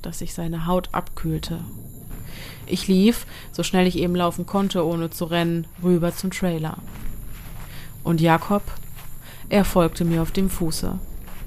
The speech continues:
Das nervte mich und ich frotzelte, dass er mich schon genug erschreckt habe, als er mir vor der Tür aufgelauert hatte und dass der Witz längst verbraucht sei. Als ich den Trailer erreicht hatte, ging ich hinein.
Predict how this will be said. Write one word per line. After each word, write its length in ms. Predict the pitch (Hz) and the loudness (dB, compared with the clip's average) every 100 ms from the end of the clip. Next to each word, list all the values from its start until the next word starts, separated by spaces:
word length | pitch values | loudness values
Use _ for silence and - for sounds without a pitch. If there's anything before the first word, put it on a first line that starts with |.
| - - - - - | -6 -4 -4 -4 0
Das 180 | 190 214 | 4 8
nervte 380 | 214 208 196 | 10 8 4
mich 400 | 180 165 165 - | 2 2 -2 -4
und 140 | 165 175 | -4 -4
ich 120 | 160 | -2
frotzelte, 720 | - 190 - 180 170 180 170 | 2 2 4 2 4 4 4
dass 240 | 165 170 180 | 4 2 2
er 80 | |
mich 220 | 175 170 - | 0 0 0
schon 240 | 170 170 | 2 2
genug 300 | 170 175 185 | 2 2 2
erschreckt 500 | 160 - 170 165 - | 0 0 0 -2 0
habe, 300 | 165 160 165 | 2 2 4
als 340 | 170 170 175 | 2 2 0
er 80 | 190 | 2
mir 160 | 185 185 | 2 2
vor 180 | - 196 | 0 0
der 160 | 196 | 0
Tür 480 | - 190 180 185 - | -2 2 4 4 4
aufgelauert 680 | 185 180 170 160 160 156 160 | 2 2 0 0 0 0 -2
hatte 340 | 156 - 175 | -4 -4 -2
und 140 | 175 180 | -2 -4
dass 140 | 175 | -4
der 160 | - 185 | -2 -2
Witz 220 | 185 - | -2 0
längst 300 | 175 165 - | 0 -2 -2
verbraucht 520 | 185 170 170 160 - | 0 2 2 2 0
sei. 200 | 165 165 175 - - - - - - - - - - | -4 -4 -6 -12 -14 -14 -12 -12 -12 -12 -12 -12 2
Als 160 | 202 214 | 2 4
ich 80 | 208 | 2
den 140 | 226 | 0
Trailer 340 | - 226 220 | 4 4 6
erreicht 460 | 175 190 175 175 - | 4 4 2 2 0
hatte, 300 | 196 - 208 | -4 0 0
ging 180 | 196 175 | 2 0
ich 160 | 175 | 0
hinein. 440 | 208 190 170 175 | 0 0 0 -4